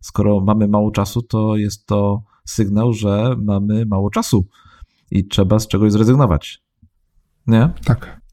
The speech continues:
Speaker 1: Może niekoniecznie z tego, co mamy akurat do zrobienia i z tego, co chcemy zrobić, z tego, co jest dla nas ważne, ale może trzeba popatrzeć na nasz kalendarz, popatrzeć na nasze życie, na nasz każdy dzień, nasz tydzień i poszukać tam jakichś rzeczy, z których możemy zrezygnować, na przykład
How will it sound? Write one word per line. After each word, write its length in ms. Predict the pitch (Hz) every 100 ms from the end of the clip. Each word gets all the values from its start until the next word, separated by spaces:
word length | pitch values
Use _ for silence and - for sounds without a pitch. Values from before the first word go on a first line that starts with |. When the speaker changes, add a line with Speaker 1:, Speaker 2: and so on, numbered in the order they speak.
| _
Speaker 1:
Może 220 | 107 104
niekoniecznie 400 | 107 110 117 113
z 60 | 98
tego, 200 | 117 107
co 140 | 110
mamy 200 | 101 101
akurat 300 | 87 - 101
do 120 | 92 98
zrobienia 480 | 101 92 92 95 -
i 100 | - _
z 140 | - -
tego, 220 | 95 92
co 160 | -
chcemy 300 | 85 - 107
zrobić, 280 | 87 87 85
z 40 | 87
tego, 140 | 92
co 100 | 95
jest 80 | 90
dla 60 | 95
nas 120 | 90
ważne, 360 | 95 90 101 139 - _ -
ale 140 | 95
może 180 | 101 92
trzeba 240 | - 104
popatrzeć 520 | 98 117 147 165 110
na 40 | 101
nasz 140 | 90
kalendarz, 600 | - 95 80 85 123 - - _ _ - -
popatrzeć 580 | 92 92 95 92 82
na 160 | 92 87
nasze 280 | 90 - 85
życie, 280 | 104 - 90
na 120 | 80 82
nasz 200 | 87 -
każdy 280 | 98 82
dzień, 200 | 80 170
nasz 200 | - -
tydzień 420 | - 104 92 147 196 _ _ _ _ _ _
i 300 | 117 107 107
poszukać 520 | - 110 - - 123
tam 160 | - 92
jakichś 240 | 95 95
rzeczy, 440 | 85 82 - 98 139 _ - -
z 120 | - -
których 560 | - 98 104 - - - _ _ _ _ 95
możemy 300 | 95 190 147
zrezygnować, 540 | 101 92 85 76 -
na 60 | 78
przykład 440 | - 92 95